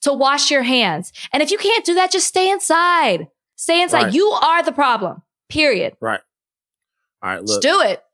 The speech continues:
Speaker 2: We ended the podcast on a very emotional note. Uh, listen, guys, we, uh, we just want the best for y'all out here at Higher Learning. And when we say thought warriors and put your thinking caps on, some things you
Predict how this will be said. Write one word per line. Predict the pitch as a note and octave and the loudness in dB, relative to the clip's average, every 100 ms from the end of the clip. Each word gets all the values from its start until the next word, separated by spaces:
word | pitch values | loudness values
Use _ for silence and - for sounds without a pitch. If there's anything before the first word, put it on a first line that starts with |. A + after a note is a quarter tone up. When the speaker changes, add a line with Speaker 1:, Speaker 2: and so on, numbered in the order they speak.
| _ _ _ _ _ _ _ _ D3 | _ _ _ _ _ _ _ _ -8
Speaker 2:
We | F3 | -4
ended | G3+ G3 | -2 -2
the | F3 E3 | 0 0
podcast | F3+ E3+ D#3+ D#3+ C#3+ | 0 0 0 -2 -2
on | C#3 | -2
a | |
very | D3+ D#3 | 0 0
emotional | C#3+ D3 C#3+ C#3+ C3 | 0 0 -2 -6 -2
note. | C#3 C#3 B2+ - | 0 0 0 -2
Uh, | D3 C#3+ C3+ C3 C3 - | 0 2 0 -2 -4 -8
listen, | D#3+ E3 C#3+ | -6 -4 -2
guys, | C#3+ C#3+ C#3 - - _ _ _ _ _ _ _ _ _ - | 0 0 -2 -6 -20 _ _ _ _ _ _ _ _ _ -6
we, | D#3 A#3+ | 0 2
uh, | B3+ A3+ G3+ F3+ C#3+ - - | 4 2 2 0 -4 -12 -6
we | A3 C4 | -2 0
just | G4 | 2
want | D4+ C4 | 2 2
the | |
best | G#3 B3+ - | 2 0 0
for | G3+ | 0
y'all | E3 D3+ D3+ | 2 2 0
out | |
here | D3+ D3+ | 0 0
at | C#3+ | 0
Higher | D3+ C#3+ | -2 -2
Learning. | C#3+ C#3 B2+ _ - | -2 -4 -8 _ -4
And | D3 D3 C3+ C#3 _ _ _ - | -2 0 -2 -8 _ _ _ -8
when | C#3 | -4
we | E3+ | -2
say | A3+ A#3 G#3 | 0 0 2
thought | G#3+ G#3 E3+ | 0 0 0
warriors | F#3 G3 G3 | 0 2 0
and | F#3 | -4
put | F#3 | -6
your | E3+ | -2
thinking | G3+ F#3+ | -2 0
caps | G3+ F#3+ F3+ | 0 -2 0
on, | G3+ G3+ G3+ _ _ _ _ _ | 0 0 -2 _ _ _ _ _
some | - A3 A3 | -4 -2 -2
things | A#3 A3 G3+ | 0 0 0
you | F3 | -4